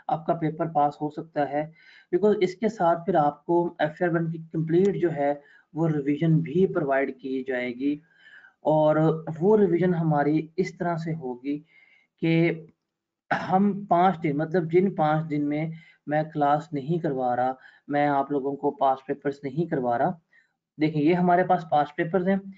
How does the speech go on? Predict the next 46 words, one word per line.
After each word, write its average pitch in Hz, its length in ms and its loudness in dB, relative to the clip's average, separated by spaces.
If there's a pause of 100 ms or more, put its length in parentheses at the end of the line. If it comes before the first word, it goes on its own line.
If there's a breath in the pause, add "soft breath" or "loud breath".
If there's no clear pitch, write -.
(300 loud breath)
मैंने 170 160 2
यहाँ 165 320 2
पे 165 120 0
आपके 151 300 0
पास 165 440 -2
पाँच 156 280 0
फेब 165 200 -4
से 165 160 -6
लेके 147 300 -2
दस 147 300 -4
फेब 151 160 -10
तक 156 160 -6
का 160 100 -4
break 139 340 -2
लिया 131 220 -2
है। 156 300 -4 (560)
उन 214 260 4
पाँच 185 340 2
फेब 190 180 0
से 196 140 -4
लेके 180 320 0
दस 160 340 -2
फेब 175 120 0
तक 175 200 -2
जो 165 200 -4
है 151 260 0
मैं 156 160 0
आपको 151 420 -2
पास 151 340 0
paper 185 260 -2
नहीं 147 220 -4
करवाऊंगा, 139 540 -4 (360 soft breath)
बल्कि 160 280 0
मैं 180 160 0
थोड़ी 165 240 2
सी 165 160 0
आपकी 160 260 0
pace 147 360 -2
बना 139 240 -6
के 165 240 -6
थोड़ा 147 180 0
सा 147 220 -2
आपका, 143 240 -4
अ, 127 500 -6 (140)
जो 131 140 -2
है 135 300 -2